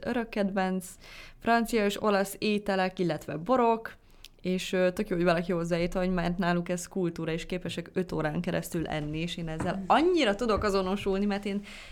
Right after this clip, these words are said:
szerintem én eszem a leglassabban a világon, de hogy, ö, hogy nálam is inkább ez, ez, ö, nem ilyen funkcionális beavatkozás, hanem sokkal inkább egy szertartás.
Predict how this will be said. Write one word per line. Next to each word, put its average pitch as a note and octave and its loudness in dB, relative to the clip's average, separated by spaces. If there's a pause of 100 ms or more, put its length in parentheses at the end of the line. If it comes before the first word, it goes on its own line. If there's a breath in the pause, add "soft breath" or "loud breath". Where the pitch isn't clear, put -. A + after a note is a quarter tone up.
szerintem A3 -2
én F#3 2
eszem F3 -2
a F3 4
leglassabban E3+ 2
a E3 -2
világon, E3 0
de F#3 2
hogy, F#3 0
ö, F#3 2
hogy F#3+ 2
nálam G#3 0
is E3+ -4
inkább E3 -4
ez, D#3+ -4
ez, E3 -8
ö, E3 -2
nem G#3 0
ilyen D#3+ -2
funkcionális G#3+ 4
beavatkozás, G3+ 6
hanem F3+ -2
sokkal F3 -6
inkább E3 -4
egy E3+ -4
szertartás. - -6